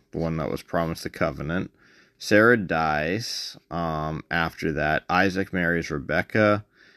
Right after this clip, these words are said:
Abraham marries Keturah, who bears him six more sons. Abraham and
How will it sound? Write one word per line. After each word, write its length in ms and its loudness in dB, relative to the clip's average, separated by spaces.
Abraham 600 0
marries 520 2
Keturah, 880 2
who 140 -2
bears 420 -2
him 120 -8
six 380 -10
more 160 -8
sons. 880 -2
Abraham 600 2
and 140 -6